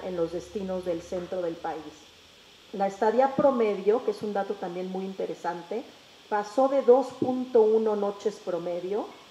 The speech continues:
a dos punto ocho noches promedio en Morelia. Este también es muy interesante porque se quedaron más días a dormir en nuestra ciudad. Si vemos esta gráfica, el comportamiento ya está ahí muy claro.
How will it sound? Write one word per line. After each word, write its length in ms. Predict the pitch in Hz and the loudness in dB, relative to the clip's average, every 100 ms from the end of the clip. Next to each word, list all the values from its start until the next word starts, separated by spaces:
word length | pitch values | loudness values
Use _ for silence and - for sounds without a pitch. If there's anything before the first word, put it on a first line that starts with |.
| - | -18
a 180 | - 190 | -4 2
dos 260 | 196 233 240 - | 6 6 4 -2
punto 640 | 233 233 226 226 220 - - | -2 -2 2 4 6 2 2
ocho 420 | 208 208 - 190 | 2 2 -2 -6
noches 640 | 180 190 190 - 180 165 - | -4 -4 -6 -6 -8 -8 -8
promedio 480 | 190 175 180 180 180 | -4 -4 -2 -2 -2
en 100 | 175 | -2
Morelia. 480 | 170 170 165 160 160 - - - | -4 -2 -2 -4 -8 -14 -20 -4
Este 280 | 214 220 247 | -2 0 0
también 400 | 247 202 202 208 | 0 0 0 0
es 120 | 208 | -2
muy 220 | 208 233 | 0 0
interesante 800 | 269 254 214 180 - 196 202 233 | 0 0 -2 -2 -6 -6 -2 -4
porque 260 | 226 175 - | -4 -8 -10
se 180 | - 175 | -10 -6
quedaron 440 | 180 196 202 208 208 | -4 -2 -2 -2 -4
más 440 | 196 214 220 - | -4 -2 -2 -6
días 340 | 202 208 196 | -2 -2 -2
a 100 | 185 | -6
dormir 420 | 165 165 175 196 240 - - - 202 | -6 -8 -6 -6 -8 -10 -20 -12 -10
en 100 | 196 | -6
nuestra 380 | 185 - 175 | -6 -6 -8
ciudad. 380 | 175 - 160 160 151 127 - 120 123 127 120 - - - | -8 -8 -6 -6 -8 -12 -12 -12 -10 -10 -12 -14 -16 -6
Si 100 | 254 | 2
vemos 320 | 269 320 330 | 4 4 0
esta 300 | 320 - 302 | -4 0 2
gráfica, 460 | 269 247 262 254 233 | 4 2 0 -2 0
el 100 | 208 | 0
comportamiento 720 | 202 190 190 196 196 214 233 | -2 -2 -4 -2 -2 -2 0
ya 80 | 220 | -2
está 180 | 202 208 | -2 -2
ahí 80 | |
muy 160 | 214 214 | 0 -4
claro. 480 | 208 196 185 185 | -4 -6 -4 -4